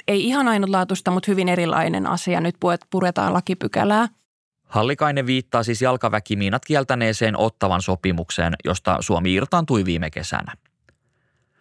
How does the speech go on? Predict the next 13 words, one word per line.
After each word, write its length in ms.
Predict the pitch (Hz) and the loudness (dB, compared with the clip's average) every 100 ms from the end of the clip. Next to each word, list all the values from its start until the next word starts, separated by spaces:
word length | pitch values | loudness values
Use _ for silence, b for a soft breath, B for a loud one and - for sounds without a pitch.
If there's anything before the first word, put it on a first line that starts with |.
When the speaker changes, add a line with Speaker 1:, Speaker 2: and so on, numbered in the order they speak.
| _ _ _ _ | _ _ _ _
Speaker 2:
Suomen 320 | - 117 113 | 0 2 2
ulko- 240 | 113 160 175 | 2 2 2
ja 80 | 139 | 0
turvallisuuspolitiikka 1160 | 147 151 143 127 127 - 110 110 110 104 - | 0 2 2 0 -4 0 0 0 0 -2 0
on 120 | 104 | 0
perinteisesti 600 | 98 117 123 113 107 104 104 | 2 0 0 0 -2 -2 -2
ollut 220 | 95 95 | -2 -2
konsensuslähtöistä. 1300 | 117 120 107 98 90 87 78 78 - - 50 - - - B B | -2 -2 0 -2 -4 -8 -4 -4 -4 -8 -10 -10 -16 -18 B B
Eli 200 | - 98 | 0 2
vaikka 280 | 101 151 - | 2 0 -2
kaikesta 580 | 147 156 170 160 135 131 | 0 0 0 -2 -2 -2
muusta 440 | 120 131 123 - | 0 -2 -2 0
riideltäisiin, 920 | 107 104 104 90 85 71 55 - 64 | 0 2 2 0 -2 -4 -6 -8 -10